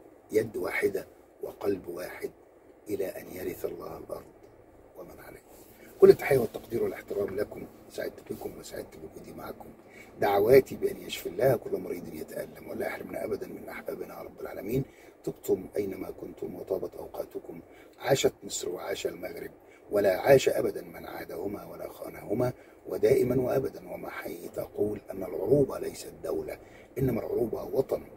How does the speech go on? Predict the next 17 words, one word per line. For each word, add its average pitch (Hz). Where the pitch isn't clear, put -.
لمن 117
يعي 90
ويفهم 82
ويعقل -
معنى -
كلمة -
وطن. -
كل 131
التحية -
والاحترام، 120
وأشوفكم -
في -
كبسولة -
جديدة -
ومش -
هتأخر -
عليكم. -